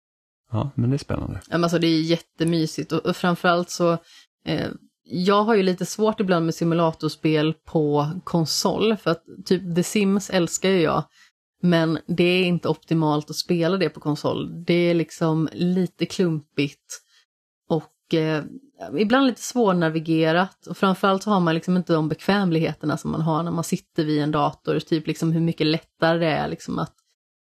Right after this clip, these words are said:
Speaker 2: eh, använda musen och peka runt när man, när man
Speaker 1: Ja.
Speaker 2: ska till olika ställen till exempel.
Speaker 1: Ja, men jag är så förvånad över att Sims på konsol är så himla bökigt med tanke på att de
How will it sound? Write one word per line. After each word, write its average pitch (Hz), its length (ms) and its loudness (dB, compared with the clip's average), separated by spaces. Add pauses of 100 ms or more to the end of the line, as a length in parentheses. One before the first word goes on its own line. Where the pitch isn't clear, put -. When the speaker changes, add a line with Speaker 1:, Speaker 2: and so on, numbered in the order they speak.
(160)
Speaker 2:
eh, 151 220 0
använda 151 380 0
musen 151 600 0
och 143 460 -2
peka 151 360 -2
runt 147 500 -4 (100)
när 151 100 0
man, 151 240 2
när 165 120 2
man 180 100 6
Speaker 1:
Ja. 139 60 2
Speaker 2:
ska 202 340 2
till 180 200 0
olika 156 320 -2
ställen 143 340 -2
till - 140 -4
exempel. - 520 -4 (180)
Speaker 1:
Ja, 139 100 2
men 139 80 4
jag 143 100 4
är 147 40 4
så 143 140 2
förvånad 135 600 4
över 104 120 4
att 104 140 2
Sims 107 380 2
på 110 80 0
konsol 104 460 2
är 135 240 4
så - 120 -2
himla 107 200 4
bökigt 104 440 2
med 110 100 4
tanke 107 160 2
på 107 60 2
att 107 60 0
de 113 140 4